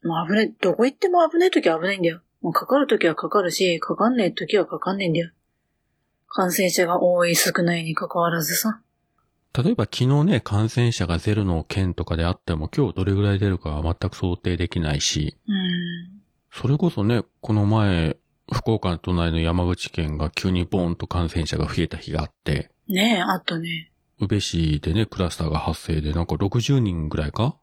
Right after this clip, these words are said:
Speaker 1: ね、一気にね。
Speaker 2: まあ、あれ見てね、たまがったよね、本当に。北九州でも、まあ、今一日四五十人ぐらい多い時で。
Speaker 1: うんうん。
Speaker 2: ただ人口を比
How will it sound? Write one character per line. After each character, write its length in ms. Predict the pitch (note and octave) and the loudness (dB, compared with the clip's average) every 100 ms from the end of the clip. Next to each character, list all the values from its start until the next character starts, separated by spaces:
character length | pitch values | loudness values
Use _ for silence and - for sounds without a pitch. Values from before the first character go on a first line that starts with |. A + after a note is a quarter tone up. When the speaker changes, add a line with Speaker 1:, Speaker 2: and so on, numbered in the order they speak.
| _ _ _ _ _ | _ _ _ _ _
Speaker 1:
ね、 120 | A3+ F#3 C4+ | -2 -2 0
一 180 | A3 A3 | -4 -2
気 220 | - E3+ | 0 0
に 140 | D#3 | 0
ね。 240 | D#3+ E3+ - _ _ _ _ _ - | 0 -2 -6 _ _ _ _ _ -4
Speaker 2:
ま 140 | F2 | 0
あ、 40 | F2 | 2
あ 20 | |
れ 100 | A#2+ | 2
見 120 | D3+ | 2
て 100 | A2 | 0
ね、 100 | E2 D2+ | -2 -2
た 140 | G2 | 0
ま 100 | A#2 | 2
が 100 | C3+ | 2
っ 100 | - | 0
た 100 | C3+ | -2
よ 80 | D#2+ | -2
ね、 160 | D2+ | -4
本 220 | D2+ D#2 D2+ | -4 -4 -2
当 120 | D2+ | -2
に。 220 | D2 D2 _ _ _ _ _ | -4 -6 _ _ _ _ _
北 240 | - - D3+ | -6 -2 0
九 220 | F#3+ F#3+ | 2 2
州 140 | C3+ | 2
で 80 | G#2+ | 2
も、 260 | F2+ F2+ - | 2 0 0
ま 260 | - G2+ F#2 | 0 2 4
あ、 40 | |
今 180 | F#2+ F#2 | 4 2
一 200 | F2 - | 0 -2
日 480 | F2 - E2+ E2+ E2+ | -2 0 0 2 2
四 200 | - - | 0 0
五 160 | G2 F#2+ | 0 0
十 280 | G2+ G2 | 2 2
人 220 | F2 D#2+ D#2 | 2 0 0
ぐ 100 | D2+ | 0
ら 160 | D2 | 0
い 80 | D#2+ | 2
多 160 | E2+ D2+ | 0 -2
い 40 | |
時 220 | D#2 - | -4 -4
で。 200 | - - - _ - | -4 -4 -10 _ -6
Speaker 1:
う 40 | |
ん 40 | G3+ F#3+ F#3 G#3+ F#3 F3+ | -4 -4 -4 -2 -2 -4
う 20 | F3 | -4
ん。 20 | |
Speaker 2:
た 100 | F2+ | -4
だ 40 | - | 0
人 220 | G#2+ C3+ | 0 0
口 160 | - | 0
を 40 | |
比 100 | D3+ | 0